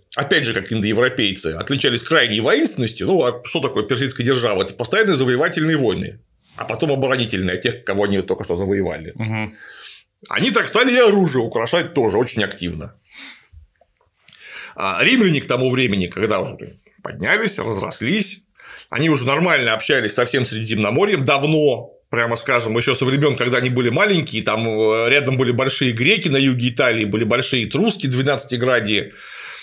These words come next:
Speaker 1: Они тоже отличненько уже в-, везде плавали, знали, что такое гранат, тоже любили золото, естественно, как и все нормальные люди. Вот, и тоже имели, так как они тоже индоевропейцы, и имеют очень схожую, на самом деле, религиозную систему с, э, персами.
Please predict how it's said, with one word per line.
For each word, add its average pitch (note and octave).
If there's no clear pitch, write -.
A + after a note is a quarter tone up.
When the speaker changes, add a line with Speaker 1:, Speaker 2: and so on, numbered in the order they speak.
Speaker 1:
Они D#3+
тоже F3
отличненько A#2+
уже A2
в-, A2
везде B2+
плавали, G3
знали, B2+
что -
такое G#2+
гранат, D3
тоже D3+
любили B2+
золото, E3+
естественно, B3+
как A3+
и -
все A#3+
нормальные G#3
люди. G3
Вот, B2
и C#3
тоже A3+
имели, F#3
так F#3+
как D#3+
они G#3
тоже F#3+
индоевропейцы, C3
и B2
имеют D#3+
очень A3
схожую, D3
на B2
самом B2+
деле, A#2+
религиозную B2
систему A#2+
с, -
э, A2
персами. G#2